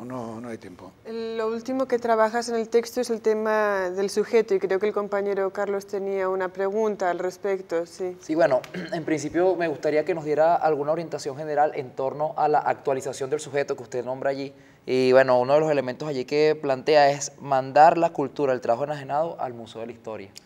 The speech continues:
Speaker 1: Sí.
Speaker 3: Me gustaría un poco que nos ampliara en torno a eso y de las orientaciones generales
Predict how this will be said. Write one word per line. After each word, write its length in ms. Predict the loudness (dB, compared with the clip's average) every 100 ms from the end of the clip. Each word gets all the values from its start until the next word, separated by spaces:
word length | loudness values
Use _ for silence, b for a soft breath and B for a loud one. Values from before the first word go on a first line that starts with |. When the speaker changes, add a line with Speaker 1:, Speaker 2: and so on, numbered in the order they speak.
| -20
Speaker 1:
Sí. 60 | -20
Speaker 3:
Me 100 | -20
gustaría 360 | -10 -4 -2
un 80 | -2
poco 320 | -2 -2 -2 -6 -12
que 140 | -2 -2
nos 140 | -2
ampliara 440 | -4 0 2 4 2
en 100 | 0
torno 260 | -2 2
a 140 | 2 2
eso 160 | -2
y 20 | 0
de 80 |
las 100 | 0
orientaciones 480 | -2 -4 -10 -10 -10
generales 460 | -8 -4 -2 -2